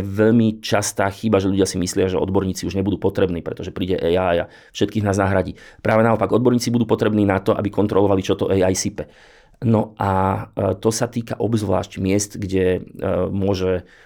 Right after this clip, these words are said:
umelá inteligencia ohrozovať život. Poviem príklad. Ja mám auto, to auto má adaptívny tempomat, funguje na princípe radaru, vie držať odstup za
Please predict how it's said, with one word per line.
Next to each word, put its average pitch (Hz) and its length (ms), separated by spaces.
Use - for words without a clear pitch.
umelá 98 240
inteligencia 98 460
ohrozovať 98 420
život. 85 400
Poviem 135 160
príklad. 117 480
Ja 139 80
mám 160 160
auto, 110 560
to 120 80
auto 131 400
má 98 240
adaptívny 98 400
tempomat, 101 400
funguje 92 240
na 90 80
princípe 87 400
radaru, 95 400
vie 120 240
držať 107 400
odstup 98 320
za 90 160